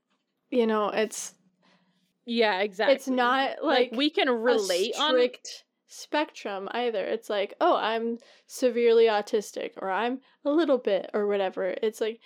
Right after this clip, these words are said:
Speaker 1: yeah, there's this spectrum, but it's more of, like,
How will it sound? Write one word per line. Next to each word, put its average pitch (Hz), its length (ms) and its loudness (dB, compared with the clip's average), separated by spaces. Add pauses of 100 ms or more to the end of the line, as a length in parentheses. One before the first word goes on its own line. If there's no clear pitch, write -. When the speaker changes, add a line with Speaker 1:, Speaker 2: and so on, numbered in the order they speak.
(180)
Speaker 1:
yeah, 403 200 2
there's 294 260 -2
this 269 200 -2
spectrum, 262 640 -4
but 226 140 -4
it's 233 200 -2
more 262 200 0
of, 277 100 -4
like, 262 220 0